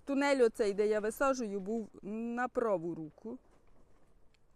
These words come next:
Все, що висаджую, пишу в зошиті. Подарок Молдови,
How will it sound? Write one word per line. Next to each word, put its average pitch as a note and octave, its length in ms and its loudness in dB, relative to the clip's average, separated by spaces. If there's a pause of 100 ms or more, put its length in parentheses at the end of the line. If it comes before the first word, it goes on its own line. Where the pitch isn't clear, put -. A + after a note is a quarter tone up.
(800)
Все, C4 240 2
що A#3+ 220 -2
висаджую, C#4+ 720 2
пишу B3+ 460 -6
в A#3 80 -6
зошиті. F3 760 -10 (320)
Подарок A3+ 500 -2
Молдови, D4+ 760 -2